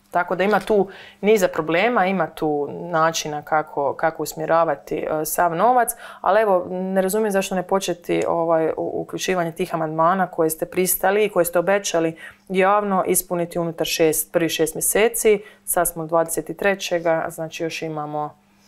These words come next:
manje od tri mjeseca, e, da vidimo hoće li, e, gradonačelnik ispuniti to ili će to opet biti, ono, jedna ideja na dugom štapu.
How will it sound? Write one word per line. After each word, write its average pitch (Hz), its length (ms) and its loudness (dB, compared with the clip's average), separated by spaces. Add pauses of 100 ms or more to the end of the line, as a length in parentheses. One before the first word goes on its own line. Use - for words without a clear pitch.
(140)
manje 156 280 0
od 143 60 -8
tri 160 160 -4
mjeseca, 151 720 -2 (160)
e, 165 40 -10 (160)
da 160 100 -6
vidimo 160 440 -2
hoće 160 420 -4
li, 156 180 -2
e, 156 80 -2 (340)
gradonačelnik 160 760 -4
ispuniti 208 520 -2
to 180 340 2
ili 156 240 -2
će 160 120 -8
to 151 400 -2 (300)
opet 165 320 0
biti, 156 300 -4
ono, 160 200 -6
jedna 147 280 -6 (220)
ideja 160 340 0
na 151 100 -6
dugom 147 260 -4
štapu. - 380 -10